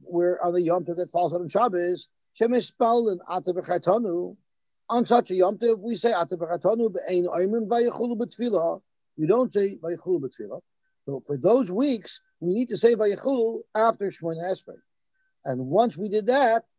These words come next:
the Tiknun Nami Loimar B'Chol Shabbosos Shaloi Lachalek Ben Shabbos LaShabbos. So the reason why we say Vayichulu every Friday night is only because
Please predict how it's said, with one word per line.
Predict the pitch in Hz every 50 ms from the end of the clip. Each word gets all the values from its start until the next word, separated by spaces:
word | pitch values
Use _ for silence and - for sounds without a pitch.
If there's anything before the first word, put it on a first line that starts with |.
| _ _ _ _
the | 160 147
Tiknun | - 226 247 - - 226 208
Nami | 214 226 240 240 233
Loimar | 220 220 233 277 277 247 220 214 190
B'Chol | 190 180 - - 233 262 240 -
Shabbosos | - 220 190 233 269 262 - - 202 202 202 190 - - _ _ _ _ _ -
Shaloi | 175 170 214 247 233
Lachalek | 214 202 - - 208 226 214 196 190 -
Ben | - 180 147
Shabbos | - 170 156 147 139 -
LaShabbos. | 127 117 - 123 101 80 - 143 _ _ _ _ _ _ _ _
So | - 156
the | 156 160
reason | 226 254 226 233
why | 214 226 240 226
we | 196 175
say | - 220 226
Vayichulu | 202 202 185 - 170 226 226 185 165 165
every | 208 220 226
Friday | 165 - 220 220 220 226
night | 247 254 226 220 - _ _ _ _ _
is | - 190 165 175 -
only | 254 277 285 269 262
because | 208 220 214 - - 240 247 226 214 214 165 -